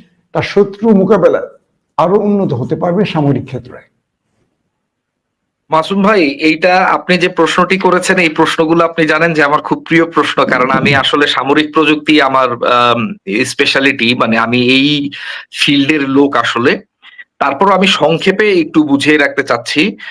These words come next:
Speaker 2: সেটি হচ্ছে তুরস্ক বর্তমানে আকাশ প্রতিরক্ষা ব্যবস্থায় স্বয়ং সম্পন্নতা অর্জন করতে সমর্থ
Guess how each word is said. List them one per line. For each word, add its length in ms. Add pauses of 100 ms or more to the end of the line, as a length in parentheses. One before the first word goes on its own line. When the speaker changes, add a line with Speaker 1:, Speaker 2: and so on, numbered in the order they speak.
(280)
Speaker 2:
সেটি 280
হচ্ছে 360
তুরস্ক 580
বর্তমানে 880
আকাশ 520
প্রতিরক্ষা 560
ব্যবস্থায় 600
স্বয়ং 400
সম্পন্নতা 760
অর্জন 460
করতে 320
সমর্থ 560